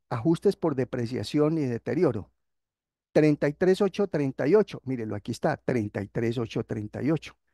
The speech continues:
Aquí no lo escribimos, no lo habíamos visto, simplemente lo sacamos por resta. Entonces sí, coincide treinta y tres ocho treinta y ocho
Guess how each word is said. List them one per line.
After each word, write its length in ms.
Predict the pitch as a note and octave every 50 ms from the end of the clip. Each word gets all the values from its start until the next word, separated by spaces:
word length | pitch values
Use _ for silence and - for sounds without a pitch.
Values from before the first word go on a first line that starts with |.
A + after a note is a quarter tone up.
| _ _ _ _ _ _
Aquí 260 | - B2+ - - D#3 D#3
no 100 | E3 E3+
lo 100 | F3 F#3
escribimos, 600 | - - - C#3 C#3 F#3+ B3+ A#3 F#3 C#3 A2+ C3+
no 140 | C3 C3 C#3+
lo 100 | D3 D3
habíamos 380 | D#3+ E3 E3+ E3+ E3+ C3+ B2
visto, 400 | C3 G3+ A3 - - - F#2+ - _ _ _
simplemente 500 | - - C#3 B2 C#3+ C#3 C#3 C#3+ C#3+ D#3
lo 80 | D3 B2+
sacamos 440 | B2 G#2 - - A#2 A#2+ C#3 - -
por 260 | - G#2+ G#2+ A#2 B2+
resta. 400 | E3+ F3+ - - - - G#2+ - _ _ _ _ _ _ _
Entonces 220 | - A#2+ A2+ -
sí, 140 | - B2 A#2
coincide 460 | - - B2 A#2 - F3 F3+ D3+ -
treinta 340 | - B2 A#2 G#2+ A#2 - A2
y 40 | G#2
tres 260 | - C3 A#2+ B2+ D3
ocho 260 | D3+ C#3 - F#3 F#3
treinta 380 | - F#3+ G3 G3+ G3+ - A3 A3
y 60 | G3
ocho 300 | E3+ E3+ - - G#3+